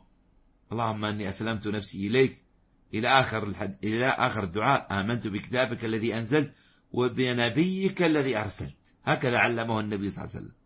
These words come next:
"وبنبيك الذي أرسلت". فالبراء رضي الله عنه ردد الحديث أمام النبي صلى الله عليه وسلم، لكنه قال: "وبرسولك الذي أرسلت". فقال له النبي صلى الله عليه وسلم:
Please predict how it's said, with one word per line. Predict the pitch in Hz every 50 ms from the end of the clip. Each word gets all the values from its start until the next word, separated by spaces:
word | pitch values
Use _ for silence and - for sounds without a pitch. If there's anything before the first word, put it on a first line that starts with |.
| _ _ _ _ _ _ _ _ _ _ _ _ _ _ _ _ _ _ _ _
"وبنبيك | 101 101 90 98 110 104 107 107 101 143 170 190 196 196 196 - 190
الذي | 175 170 160 135 131 123 113
أرسلت". | 110 95 - 120 110 95 - - _ _ _ _ _ _ _ _ _ _ _ _ _ _ _
فالبراء | - 113 110 98 107 120 156 185 180 170
رضي | 156 131 139 131
الله | 127 131
عنه | 123 131 123 117
ردد | 135 180 196 - - 196 185 165
الحديث | 143 131 113 139 127 170 190 180 170
أمام | 131 139 143 143 143 143
النبي | 139 135 135 123 143 165
صلى | 147 - 156 135 135
الله | 127 117
عليه | 104 104
وسلم، | - 151 156 170 165 147 113 95 90 - _ _ _ _ _ _ _ -
لكنه | 107 120 117 151 151 160 175 190 190 180
قال: | 185 185 185 208 220 214 214 - _ _ _ _ _ -
"وبرسولك | 113 127 123 120 135 131 127 123 120 - 170 180 190 196 180 185 151 - 160
الذي | 143 127 120 113 98 107 87 82
أرسلت". | 87 87 - - - - - _ _ _ _ _ _ _ _ _ _ _ _ _ _ _ _ _ _ _
فقال | - 95 90 - 120 131 135 127 117 104 110 113 120
له | 120 117 113
النبي | 110 107 107 101 92 113 120 120 120 107
صلى | - -
الله | 107 107 104
عليه | 101 95
وسلم: | - - 131 147 147 139 113 98